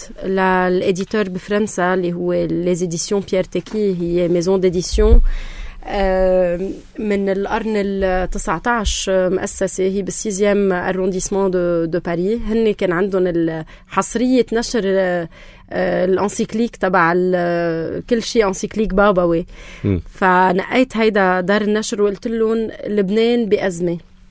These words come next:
Speaker 1: وبفرنسا من وقت انفجار المرفأ صار في كتير اهتمام متزايد بالملف اللبناني، بالرغم من فشل، يمكن ما بدنا نحكي يمكن سياسي الليلة، ولكن بالرغم من فشل المبادرة الفرنسية، في اهتمام فرنسي وعاطفة فرنسية تجاه لبنان.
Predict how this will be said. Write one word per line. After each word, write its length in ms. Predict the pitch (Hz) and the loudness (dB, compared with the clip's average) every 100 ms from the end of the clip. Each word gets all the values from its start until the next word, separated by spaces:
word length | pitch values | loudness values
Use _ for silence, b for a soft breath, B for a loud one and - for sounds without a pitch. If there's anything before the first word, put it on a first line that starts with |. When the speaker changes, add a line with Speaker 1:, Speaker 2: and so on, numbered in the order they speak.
| - - | -16 -2
Speaker 1:
وبفرنسا 840 | 190 185 - 220 254 - 214 214 | 0 0 0 2 2 2 0 2
من 140 | 208 | 4
وقت 200 | 214 226 | 2 2
انفجار 480 | 220 196 202 190 208 | 0 -2 -4 -2 0
المرفأ 440 | 202 196 226 214 | 0 -2 -2 -4
صار 160 | - 196 | -4 -6
في 140 | - | -6
كتير 280 | 208 - 254 | -8 -2 0
اهتمام 480 | 190 - 214 220 226 | 0 -2 0 0 0
متزايد 580 | 190 185 214 247 175 170 | -2 0 2 2 0 -2
بالملف 460 | 175 170 170 - | -2 -2 -4 -6
اللبناني، 460 | 180 175 175 175 196 | -6 -4 -2 -2 -2
بالرغم 360 | 240 311 339 302 | 0 2 6 6
من 180 | 240 | 6
فشل، 360 | 233 240 233 208 | 4 4 4 4
يمكن 360 | 214 208 202 190 B B | 0 2 0 0 B B
ما 140 | - 220 | 0 2
بدنا 140 | 214 | 4
نحكي 280 | 220 214 214 | 2 0 2
يمكن 260 | 208 202 202 | 2 0 -2
سياسي 420 | - 214 220 220 | 0 2 2 2
الليلة، 440 | 202 226 240 220 B B - | 2 2 4 2 B B -2
ولكن 260 | 220 254 | 2 4
بالرغم 260 | 233 247 254 | 4 4 4
من 160 | 240 220 | 2 2
فشل 340 | 240 240 220 | -2 -4 0
المبادرة 880 | 208 208 202 202 196 202 226 220 214 | 0 0 0 2 2 4 4 4 2
الفرنسية، 680 | 202 220 202 196 - 220 202 | 0 0 0 0 -2 -2 -2
في 200 | - 247 | 0 0
اهتمام 380 | 202 226 226 240 | 0 -4 -2 -2
فرنسي 440 | 214 208 220 220 | -2 -2 -2 -2
وعاطفة 400 | 196 190 233 202 | 2 2 0 -6
فرنسية 520 | - 196 185 - 208 | -6 -4 -4 -2 -2
تجاه 260 | 185 185 190 | -2 -4 -2
لبنان. 400 | 190 190 180 | -2 0 -2